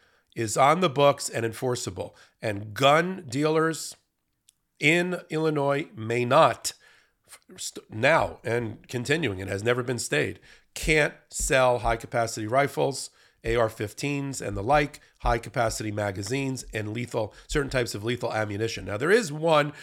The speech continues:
uh, you know, I wanna be transparent here. There is one little weird quirk, I guess, to get the votes in Illinois.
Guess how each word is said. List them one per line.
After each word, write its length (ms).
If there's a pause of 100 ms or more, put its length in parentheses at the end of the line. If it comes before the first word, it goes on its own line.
(300)
uh, 80
you 80
know, 80
I 40
wanna 220
be 200
transparent 640
here. 140
There 160
is 320
one 380
little 400 (520)
weird 800 (240)
quirk, 420
I 80
guess, 240
to 100
get 220
the 80
votes 360
in 80
Illinois. 600